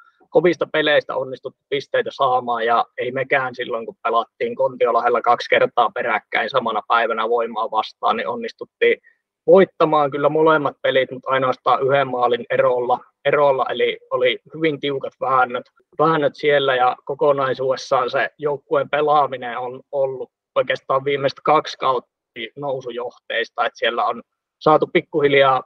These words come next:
peliä paremmin uomiin, ja olisin toivonut, että siellä olisi sarjassakin sijoitus ollut pikkusen korkeammalla,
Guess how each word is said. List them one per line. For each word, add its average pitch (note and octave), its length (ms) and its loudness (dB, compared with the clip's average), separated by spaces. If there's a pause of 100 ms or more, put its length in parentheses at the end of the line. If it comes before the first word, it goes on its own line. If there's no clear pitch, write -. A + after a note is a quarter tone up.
peliä C#3+ 300 2
paremmin C3+ 520 0
uomiin, B2 440 -6
ja A#2 80 -2 (120)
olisin C3+ 320 -6
toivonut, C3+ 520 6
että A2+ 200 -8
siellä A2 260 0
olisi A2 180 -2
sarjassakin A#2+ 720 -4
sijoitus C#3 440 2
ollut A#2+ 300 -8
pikkusen B2+ 420 -8
korkeammalla, A#2 880 -4